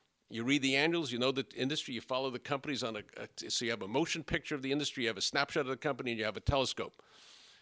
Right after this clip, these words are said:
And will the stock triple in three years? Yeah, ten percent probability. Fifty percent that it'll be up,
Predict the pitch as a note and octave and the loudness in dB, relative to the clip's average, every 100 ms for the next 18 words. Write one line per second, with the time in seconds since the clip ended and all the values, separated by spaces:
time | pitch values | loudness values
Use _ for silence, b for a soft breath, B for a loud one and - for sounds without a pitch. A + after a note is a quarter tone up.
0 | b - B2+ C3+ - D#3 D3 - F3+ G#3 | b -2 2 2 6 6 6 4 2 4
1 | G#3 F#3+ - G3 G3+ G#3 - - F4 - | 2 0 0 2 4 2 2 0 4 4
2 | - - F#3 F#3+ F3 G3+ F3+ F#3+ F#3 F3+ | 4 6 8 6 4 2 4 4 4 4
3 | G#3 C3+ - - _ F3+ F3+ F3 C#3 - | 2 2 -2 -14 _ 2 2 2 0 2
4 | E3+ E3+ C#3+ C#3 D3+ D3 | 2 4 2 2 4 4